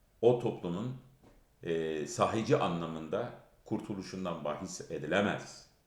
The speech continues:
Sadece arizidir, devrevi bir takım başarılar söz konusu olabilir. Onun ötesinde bir şey, onun ötesinde bir şey yoktur.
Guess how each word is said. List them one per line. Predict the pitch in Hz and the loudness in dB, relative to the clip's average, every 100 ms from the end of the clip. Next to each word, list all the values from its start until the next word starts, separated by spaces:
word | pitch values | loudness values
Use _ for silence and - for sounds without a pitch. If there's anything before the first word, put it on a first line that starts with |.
| _ _ _ _ - | _ _ _ _ -8
Sadece | - 98 92 92 110 - | -4 -2 -2 0 -2 2
arizidir, | 85 87 90 87 92 113 85 65 | 2 4 2 0 0 0 0 0
devrevi | 80 85 87 92 113 - - - | 2 2 4 2 2 -2 -4 -12
bir | 90 | -6
takım | 80 - 82 69 - - _ _ - | -4 -2 -4 -8 -12 -20 _ _ 0
başarılar | 85 82 90 82 82 80 | 2 4 2 2 2 0
söz | - 82 76 | -2 -6 -6
konusu | 80 71 76 | -8 -10 -6
olabilir. | 71 - 104 175 - - _ _ _ _ 85 | -4 -2 0 -2 -2 -14 _ _ _ _ -4
Onun | 104 | -2
ötesinde | 90 80 - 80 69 | -2 -4 -8 -10 -10
bir | |
şey, | - 80 78 - - 69 - - 50 85 - | -8 -8 -8 -14 -20 -20 -18 -12 -8 -8 -4
onun | 92 | -4
ötesinde | 110 - 80 85 80 71 | -2 -4 -6 -6 -6 -6
bir | |
şey | 67 78 | -6 -4
yoktur. | 80 - - | -2 -4 -8